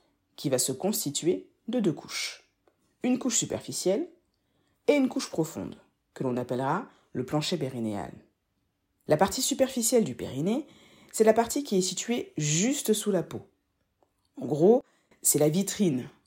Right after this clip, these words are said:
le look de votre vulve, la partie extérieure de votre sexe. Cette zone-là va jouer un rôle très important dans la sexualité et dans le ressenti du plaisir,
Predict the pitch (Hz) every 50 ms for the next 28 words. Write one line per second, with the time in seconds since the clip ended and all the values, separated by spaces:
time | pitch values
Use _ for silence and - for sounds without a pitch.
0 | _ _ - 160 147 147 160 190 208 202 - - - - - - 135 131 131 127
1 | - - 131 131 123 120 98 - - - - _ - - 131 - 135 131 - -
2 | - - - 180 180 - - - - 156 147 147 135 120 110 110 117 107 - -
3 | - - - - - - - - - - - _ _ _ _ _ _ _ _ _
4 | _ _ _ _ - - 139 143 147 135 143 139 139 135 165 196 262 - - -
5 | 143 160 160 147 156 170 180 170 160 151 151 143 143 - - 214 196 202 196 175
6 | 143 156 151 - - - 165 180 190 208 196 165 139 120 120 139 - - 190 -
7 | - 208 185 175 180 170 - 120 110 - _ _ _ _ _ - - _ - 143
8 | 147 139 135 135 143 180 185 - 214 190 - 190 165 151 151 - 143 131 117 95
9 | 101 92 - - - _